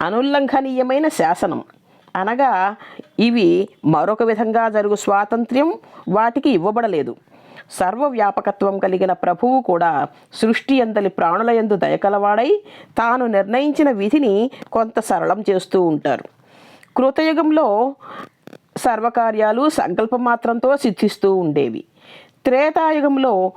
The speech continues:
యజ్ఞయాగాదులు చేయటం వలన సిద్ధిస్తూ ఉండేవి. ద్వాపర యుగంలో మంత్ర అస్త్ర ప్రయోగం వలన సిద్ధిస్తూ ఉండేవి. కలియుగంలో తంత్రశాస్త్రానికి ప్రాముఖ్యత ఉంది. ఈ యుగంలో యంత్రముల వలన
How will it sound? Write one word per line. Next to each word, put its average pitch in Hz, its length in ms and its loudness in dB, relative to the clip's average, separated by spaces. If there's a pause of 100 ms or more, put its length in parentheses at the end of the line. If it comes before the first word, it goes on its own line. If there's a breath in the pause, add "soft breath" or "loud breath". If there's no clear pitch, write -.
(160 loud breath)
యజ్ఞయాగాదులు 226 880 0
చేయటం 220 420 0
వలన 220 180 -2
సిద్ధిస్తూ 190 580 0
ఉండేవి. 135 460 -2 (520 loud breath)
ద్వాపర 220 480 0
యుగంలో 277 680 0 (340 loud breath)
మంత్ర 247 560 0 (100)
అస్త్ర 226 300 -2
ప్రయోగం 208 520 0
వలన 233 180 0
సిద్ధిస్తూ 202 580 0
ఉండేవి. 143 460 -2 (760 loud breath)
కలియుగంలో 311 800 0 (460 loud breath)
తంత్రశాస్త్రానికి 214 1040 -2
ప్రాముఖ్యత 202 580 -2
ఉంది. 147 400 -4 (400 loud breath)
ఈ 294 280 4
యుగంలో 269 640 0 (300 loud breath)
యంత్రముల 262 640 0
వలన 247 580 0